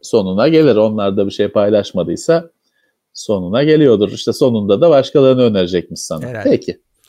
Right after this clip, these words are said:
Speaker 2: Bakalım görenler <laughs> anlatsın. <laughs> Biz göremedik.
Speaker 1: <laughs>
Speaker 2: Ee, Netflix kaldırdığı deneme üyeliği sistemini ücretli olarak tekrar getiriyor.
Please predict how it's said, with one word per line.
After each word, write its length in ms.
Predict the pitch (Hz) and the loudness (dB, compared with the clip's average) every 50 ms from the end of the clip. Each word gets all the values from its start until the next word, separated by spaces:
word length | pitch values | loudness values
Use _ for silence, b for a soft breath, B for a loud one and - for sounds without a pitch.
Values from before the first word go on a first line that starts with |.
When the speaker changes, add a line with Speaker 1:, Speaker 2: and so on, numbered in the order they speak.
| b b b b b - | b b b b b -20
Speaker 2:
Bakalım 280 | - - 135 104 104 - 131 117 - | -16 -12 -12 -12 -12 -14 -18 -20 -12
görenler 640 | - 143 139 131 120 110 113 123 135 139 - - - - 151 | -6 -4 -4 -4 -4 -6 -6 -6 -6 -8 -8 -6 -6 -4 -4
<laughs> 120 | 156 - - | -4 -6 -8
anlatsın. 500 | 143 139 131 127 123 - - - 101 - - 165 143 - | -10 -10 -8 -10 -10 -10 -12 -14 -14 -12 -10 -8 -8 -6
<laughs> 240 | 160 147 - 131 | -6 -6 -6 -8
Biz 120 | 131 123 107 | -10 -12 -10
göremedik. 600 | - - 147 139 139 131 127 117 - - - - - | -8 -6 -6 -4 -4 -6 -8 -10 -12 -16 -20 -18 -16
Speaker 1:
<laughs> 140 | - 127 - - 117 - - 113 - B B B B B B B B B 190 156 - - - - - - - - 113 - - _ _ 156 - - - - _ _ _ _ _ _ - | -16 -16 -14 -16 -20 -18 -18 -20 -20 B B B B B B B B B -2 -2 -2 -2 -4 -6 -4 -4 -2 -4 -4 -4 -6 _ _ -20 -18 -18 -18 -20 _ _ _ _ _ _ -12
Speaker 2:
Ee, 320 | 113 113 117 117 113 117 110 - b b b b b b b b _ _ _ _ _ _ _ _ _ b b b b b b b b | -10 -8 -6 -6 -6 -8 -10 -12 b b b b b b b b _ _ _ _ _ _ _ _ _ b b b b b b b b
Netflix 500 | 104 117 127 123 - - 156 180 - - | -8 -6 -6 -6 -8 -10 -12 -12 -12 -10
kaldırdığı 680 | - 143 131 123 113 123 127 123 117 139 151 139 110 101 | -6 -4 -4 -4 -2 -4 -4 -4 -4 -4 -4 -4 -4 -6
deneme 320 | 120 113 123 127 143 147 | -4 -4 -4 -4 -4 -4
üyeliği 320 | 123 131 123 120 117 123 | -4 -6 -6 -6 -6 -8
sistemini 460 | - - 117 - - 135 127 139 165 165 | -8 -10 -14 -12 -10 -8 -6 -6 -6 -8
ücretli 580 | 147 127 110 107 127 135 127 - - 139 151 | -8 -10 -8 -6 -6 -6 -6 -6 -6 -4 -2
olarak 380 | 139 123 117 117 139 151 - - | -2 -2 -2 -4 -6 -8 -8 -10
tekrar 320 | 127 113 - 117 113 104 | -12 -12 -10 -10 -10 -10
getiriyor. 680 | 104 101 104 - - 104 101 98 95 - - - - | -10 -12 -14 -14 -14 -12 -10 -10 -10 -12 -14 -18 -20